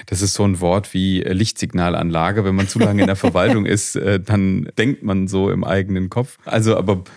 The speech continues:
Speaker 1: Bäume, Sträucher, äh, Grünflächen entlang von Straßen, das ist so ein Ding, das läuft ja eigentlich immer. Also immer, wenn die Kollegen eine Straße angehen, gucken sie mit drüber,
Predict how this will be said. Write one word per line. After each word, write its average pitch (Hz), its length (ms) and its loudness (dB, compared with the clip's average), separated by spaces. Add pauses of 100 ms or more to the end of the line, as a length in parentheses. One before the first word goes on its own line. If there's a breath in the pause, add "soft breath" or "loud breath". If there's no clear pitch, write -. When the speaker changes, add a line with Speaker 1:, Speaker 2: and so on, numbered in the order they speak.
(280 loud breath)
Speaker 1:
Bäume, 113 360 4
Sträucher, 101 960 2
äh, 104 60 0
Grünflächen 104 640 0
entlang 92 300 0
von 90 140 -4
Straßen, 117 520 -2 (140 loud breath)
das 107 180 0
ist 110 120 -2
so 110 100 0
ein 104 260 2
Ding, 104 160 2
das 95 180 -2
läuft 98 200 0
ja 92 100 -2
eigentlich 90 340 -4
immer. 139 360 4
Also 92 180 -2
immer, 104 240 0
wenn 98 100 2
die 95 80 0
Kollegen 98 440 0
eine 92 100 -2
Straße 110 420 -2
angehen, 101 680 0
gucken - 280 -6
sie 98 140 0
mit 98 240 -4
drüber, 98 420 -2